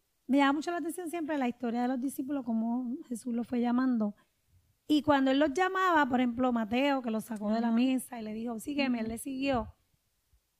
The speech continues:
Speaker 1: Ya por seguirlo el primer día no eran, wow, los, los más
Speaker 2: Ujú,
Speaker 1: expertos
Speaker 2: sí.
Speaker 1: discípulos. Ellos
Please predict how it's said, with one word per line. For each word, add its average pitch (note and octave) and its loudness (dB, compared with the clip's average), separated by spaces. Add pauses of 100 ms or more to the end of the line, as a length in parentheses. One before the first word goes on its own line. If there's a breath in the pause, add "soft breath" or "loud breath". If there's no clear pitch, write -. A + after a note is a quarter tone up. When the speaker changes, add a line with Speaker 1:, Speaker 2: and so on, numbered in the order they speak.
Speaker 1:
Ya D4 4
por A#4 2
seguirlo E4+ 2
el D4 4
primer C#4 4
día C4+ 4
no C4 4
eran, C4+ 2
wow, C#4+ 6
los, B3+ 4
los A#3+ 4
más A#3 2
Speaker 2:
Ujú, D4 4
Speaker 1:
expertos C4+ 2
Speaker 2:
sí. A#3 -2
Speaker 1:
discípulos. B3+ 0 (460 soft breath)
Ellos C#4 4